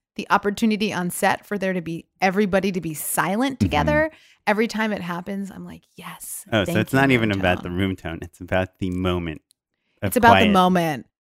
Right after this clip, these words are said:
Speaker 1: where
Speaker 3: Oh.
Speaker 1: everybody is, you know, bustling, working, distracted, and then there's a moment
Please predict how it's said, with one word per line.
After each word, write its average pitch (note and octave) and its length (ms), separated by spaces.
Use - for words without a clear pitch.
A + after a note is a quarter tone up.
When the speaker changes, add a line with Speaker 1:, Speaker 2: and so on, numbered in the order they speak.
Speaker 1:
where A#3 140
Speaker 3:
Oh. G#3+ 60
Speaker 1:
everybody A3+ 460
is, G3 240
you G#3+ 80
know, F#3 100
bustling, F#3 640
working, F3+ 540
distracted, F3 580
and F#3 140
then F3+ 100
there's E3 220
a E3 40
moment F3+ 720